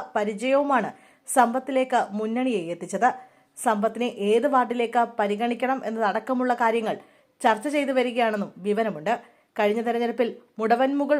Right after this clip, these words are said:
വാർഡിൽ നിന്നായിരുന്നു ആര്യ രാജേന്ദ്രൻ മത്സരിച്ചത്. യു ഡി എഫ് സ്ഥാനാർത്ഥി ശ്രീകലയെ രണ്ടായിരത്തി എണ്ണൂറ്റി എഴുപത്തിരണ്ട് വോട്ടുകൾക്ക് പരാജയപ്പെടുത്തിയായിരുന്നു ആര്യ രാജേന്ദ്രൻ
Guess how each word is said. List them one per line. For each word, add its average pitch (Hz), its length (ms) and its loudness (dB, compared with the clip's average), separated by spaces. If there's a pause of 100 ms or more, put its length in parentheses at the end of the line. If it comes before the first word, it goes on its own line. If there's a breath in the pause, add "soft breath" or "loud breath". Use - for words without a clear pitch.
(160)
വാർഡിൽ 220 380 2
നിന്നായിരുന്നു 220 400 2 (240)
ആര്യ 240 280 4
രാജേന്ദ്രൻ 208 460 -2 (100)
മത്സരിച്ചത്. 175 500 0 (540)
യു 214 160 2
ഡി 240 120 2
എഫ് 240 100 -8
സ്ഥാനാർത്ഥി 240 480 2 (140)
ശ്രീകലയെ 220 500 0 (480 loud breath)
രണ്ടായിരത്തി 269 640 2
എണ്ണൂറ്റി 269 360 -2
എഴുപത്തിരണ്ട് 254 520 0
വോട്ടുകൾക്ക് 247 480 0 (100)
പരാജയപ്പെടുത്തിയായിരുന്നു 220 960 0 (400 soft breath)
ആര്യ 240 320 6
രാജേന്ദ്രൻ 233 420 0